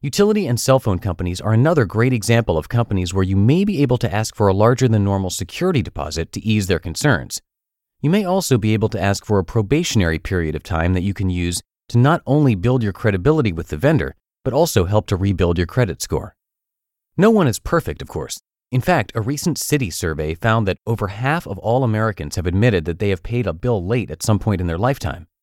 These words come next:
and over eighty percent of that survey's respondents made a late payment recently within the last twelve months, so you are not alone in making mistakes with your debt and other items that are reported to the credit bureaus. While there are many people who will hold your bad credit against you,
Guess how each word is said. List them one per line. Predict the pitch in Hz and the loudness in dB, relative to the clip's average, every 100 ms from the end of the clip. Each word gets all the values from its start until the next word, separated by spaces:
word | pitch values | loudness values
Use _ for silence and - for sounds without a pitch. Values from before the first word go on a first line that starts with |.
| _ _ - | _ _ -4
and | 127 | 0
over | 139 131 - | 0 -2 -6
eighty | 160 202 | -6 -6
percent | 180 143 127 120 | -6 -2 0 0
of | |
that | 104 104 | -2 -4
survey's | - 113 104 101 95 | -2 -2 0 -2 -4
respondents | 95 - 120 117 76 - | -8 0 0 0 -2 -2
made | 101 98 | 0 2
a | |
late | 87 107 110 | 2 0 -2
payment | 104 95 95 | -4 -2 -4
recently | 95 156 131 78 65 76 _ _ - | -4 -4 -2 -4 -4 -12 _ _ -10
within | 95 120 | -4 -2
the | |
last | 107 107 - | 0 -2 -2
twelve | 120 117 | 0 2
months, | 117 113 - - _ _ - | 2 -2 -4 -12 _ _ -10
so | 151 | -6
you | 160 | -2
are | 180 | 2
not | 175 202 | 4 4
alone | 185 120 147 101 | 4 4 4 4
in | 87 98 | 2 2
making | 107 107 90 | 2 0 -2
mistakes | - 110 104 - | 0 0 0 -4
with | 95 | -4
your | 78 | -2
debt | 80 95 78 | 2 2 0
and | 73 | -2
other | 76 104 87 | 0 2 2
items | 98 80 76 | 2 0 0
that | 87 | 0
are | 80 | 0
reported | 80 - 107 82 | -4 -2 0 0
to | 67 | -4
the | 67 | -4
credit | - 117 82 | 0 0 0
bureaus. | 73 64 - - _ _ _ _ _ _ - | -6 -8 -12 -16 _ _ _ _ _ _ 0
While | 160 | 4
there | 190 180 | 6 6
are | |
many | 151 208 214 | 6 6 4
people | - 110 104 | 2 0 0
who | 101 | 0
will | 95 | 0
hold | 85 131 104 | 2 2 2
your | 90 | 0
bad | 95 98 | 0 0
credit | - 104 78 | 0 -2 -2
against | 69 101 104 - | -4 -4 -4 -6
you, | 69 | -8